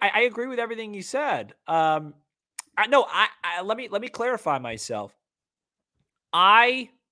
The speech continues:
am not saying I wouldn't do the deal if we can't extend him. I'm just saying if you can't extend him, you have to be very, very conscious of the price you give up.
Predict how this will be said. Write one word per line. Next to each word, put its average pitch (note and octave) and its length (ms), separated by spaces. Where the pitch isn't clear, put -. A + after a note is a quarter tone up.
am D#3+ 300
not F#3+ 320
saying F#3+ 420
I D3 100
wouldn't D#3+ 420
do E3+ 160
the D#3+ 120
deal E3+ 340
if C#3+ 100
we C#3 100
can't D3+ 300
extend G3+ 480
him. C3 220
I'm F3+ 180
just F#3 160
saying F3+ 140
if D3 80
you C#3 80
can't F#3 240
extend F3+ 380
him, D3+ 80
you D3+ 80
have D3 100
to C#3+ 80
be C#3 120
very, C#3+ 400
very C#3+ 260
conscious C#3+ 560
of A#2 80
the G#2+ 60
price C3 360
you G2+ 60
give F#2 200
up. - 160